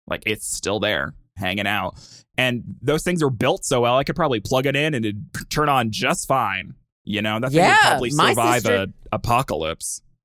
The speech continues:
Speaker 2: My sister still uses ours. She's got it in Saint Louis, hooks it up,
Speaker 1: She would.
Speaker 2: runs
Speaker 1: What does
Speaker 2: it.
Speaker 1: she play on it?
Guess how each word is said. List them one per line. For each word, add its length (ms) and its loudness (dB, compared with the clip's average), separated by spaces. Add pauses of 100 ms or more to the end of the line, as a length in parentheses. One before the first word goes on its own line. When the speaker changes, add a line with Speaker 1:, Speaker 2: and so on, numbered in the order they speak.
(220)
Speaker 2:
My 180 2
sister 340 -4
still 240 2
uses 440 -2
ours. 520 -2
She's 320 -4
got 180 2
it 140 -2
in 100 -4
Saint 240 0
Louis, 580 -2 (220)
hooks 260 -2
it 140 2
up, 320 2 (300)
Speaker 1:
She 240 -2
would. 260 0
Speaker 2:
runs 160 4
Speaker 1:
What 60 2
does 100 -2
Speaker 2:
it. 60 0
Speaker 1:
she 80 -2
play 340 0
on 220 0
it? 180 -6